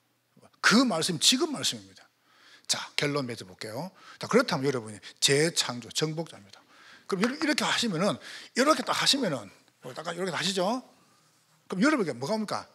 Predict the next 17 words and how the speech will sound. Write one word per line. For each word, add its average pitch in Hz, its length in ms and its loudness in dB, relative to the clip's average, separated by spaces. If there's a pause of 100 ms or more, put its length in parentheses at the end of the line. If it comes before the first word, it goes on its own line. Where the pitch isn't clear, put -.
(120)
세 - 180 0
가지 202 160 -6
응답이에요. 127 340 -14 (2250)
당연한 151 420 -6
응답이에요. - 280 -20 (480)
당연한 294 360 -2
거 359 80 -2
아닙니까? 311 200 -2
당연한 226 420 -6
거. 143 340 -12 (220)
당연해야 269 680 0
돼요. 139 500 -4 (260)
"아이고, 123 400 0
내가 160 300 2
열심히 196 300 8
했더니 202 180 2
됐다." 190 260 4